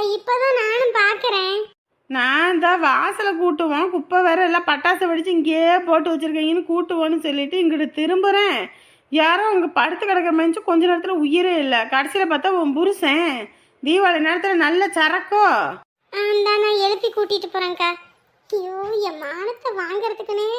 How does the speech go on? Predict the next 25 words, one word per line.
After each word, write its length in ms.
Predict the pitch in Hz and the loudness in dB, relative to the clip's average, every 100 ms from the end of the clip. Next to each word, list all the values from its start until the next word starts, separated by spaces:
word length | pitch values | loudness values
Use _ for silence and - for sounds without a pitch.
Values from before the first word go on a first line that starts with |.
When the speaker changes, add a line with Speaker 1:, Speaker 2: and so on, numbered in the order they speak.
| 539 | -4
Speaker 1:
வந்து 160 | 415 415 381 | -4 -6 -8
பிறந்திருக்குது 580 | 359 370 349 - 359 | -8 -8 -8 -10 -10
இந்த 140 | 349 349 | -8 -8
ஆளு. 180 | 339 - - | -10 -14 -8
சீ. 180 | 587 587 - - _ _ _ _ - | -2 -2 -4 -12 _ _ _ _ -6
Speaker 2:
உள்ள 220 | 254 339 359 | 0 2 2
கூட்டிட்டு 420 | 311 330 359 294 | 0 2 2 2
போ. 140 | 302 311 - - _ _ _ - | 0 0 -2 -14 _ _ _ -20
Speaker 1:
கன்றாவி, 420 | 240 294 381 381 | -10 -4 -2 -2
கன்றாவி, 520 | - 226 277 381 440 440 | -4 -8 -4 -2 0 -2
என் 160 | 262 247 220 | -4 -8 -10
தலையெழுத்து 720 | 240 302 415 381 453 466 587 392 | -6 -4 -2 0 -2 -4 -4 -2
எப்படி 340 | 311 - 554 640 403 | -6 -8 -2 -2 0
படுத்து 220 | 381 466 | -2 -4
கிடக்குறான் 420 | 359 311 330 311 | -8 -10 -12 -8
பாரு. 200 | 302 302 330 - _ _ - | -6 -6 -8 -18 _ _ -8
சீ, 180 | 539 640 - - _ 330 | 0 0 0 -6 _ -10
வயசு 360 | 311 302 359 466 370 | -6 -4 -4 -6 -6
பையன் 300 | 349 392 370 | -4 -4 -4
வீட்ல 240 | 359 427 349 | -6 -4 -4
இருக்கான், 360 | 339 311 339 | -4 -6 -6
நம்மள 240 | 330 339 349 | -6 -4 -4
பார்த்து 280 | 339 339 453 | -4 -4 -4
அவன் 260 | 392 359 349 | -4 -4 -8
கத்துக்கிட்டு 500 | 311 415 415 330 | -8 -8 -8 -8